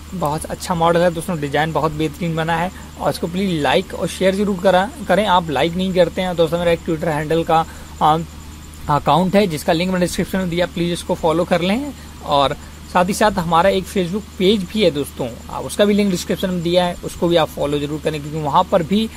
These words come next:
मैं होम डिजाइनिंग से लगातार अपडेट देता रहता हूँ। घर में प्लम्बरिंग कैसे करनी है आपको, या पाइपलाइन कैसे बिछानी है, टंकी कैसे रखनी, सारी डिटेल मैं वहाँ पर लाइव करके दिखाता हूँ।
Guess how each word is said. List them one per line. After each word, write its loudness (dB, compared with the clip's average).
मैं 6
होम 0
डिजाइनिंग 0
से -2
लगातार 0
अपडेट 4
देता 0
रहता 2
हूँ। -2
घर -4
में 0
प्लम्बरिंग -2
कैसे 0
करनी -2
है 0
आपको, 2
या 6
पाइपलाइन 2
कैसे -2
बिछानी -4
है, -2
टंकी -4
कैसे 0
रखनी, -4
सारी 0
डिटेल -2
मैं -2
वहाँ -2
पर -2
लाइव 0
करके 0
दिखाता -2
हूँ। -2